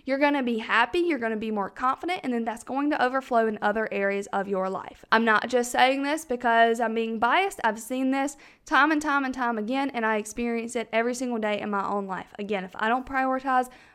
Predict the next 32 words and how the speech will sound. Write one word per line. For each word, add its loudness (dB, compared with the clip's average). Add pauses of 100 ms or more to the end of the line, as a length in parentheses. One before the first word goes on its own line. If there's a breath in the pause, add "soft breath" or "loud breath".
my 6
health, 2 (220 soft breath)
then 2 (160)
my 2
happiness 0
kinda -8
takes -10
a -8
hit -8
as -4
well. -10
And -2
so -2
does -8
my -10
relationships, -2
and -8
so -4
does -8
my 0 (340 loud breath)
business 2
and -4
career 2
and 0
things -2
like -10
that. -6 (380 soft breath)
Being 0
selective 2
around, 2 (100)
you -2
know, 0